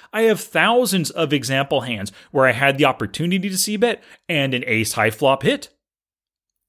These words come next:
Now, a live poker content creator, they're gonna have to come up with examples or just be lucky enough to find a video recording of a hand that fits the bill, but I have thousands to choose from.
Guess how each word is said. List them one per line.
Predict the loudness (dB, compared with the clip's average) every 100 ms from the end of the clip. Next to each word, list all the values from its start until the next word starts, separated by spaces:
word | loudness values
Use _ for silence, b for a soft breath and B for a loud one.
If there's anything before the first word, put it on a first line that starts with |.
| _
Now, | 2 4
a |
live | 4 2 2 -2 0
poker | 0 0 -4
content | -4 -4 -4 -10
creator, | -6 -6 -6 -10 B B
they're | 0
gonna | 0
have | 0
to | 0
come | 0
up | 0
with | 0
examples | -2 0 -2 0 -2
or | 0 0
just | 2 -2
be | 0 0
lucky | 4 2 2 0
enough | 0 -2
to | -8
find | -4 -2 -2
a |
video | 0 2 4 4
recording | 4 -2 -2 0 0 -6 b b 0
of | 2
a | 0
hand | 2 0 -2
that | -4
fits | -6 -4 -6
the | -4
bill, | -2 -4 b b
but | 0
I | 4
have | 4 2
thousands | 0 2 4 4 2 0 -4 -6
to | -8
choose | -8 -8 -8 -8
from. | -10 -18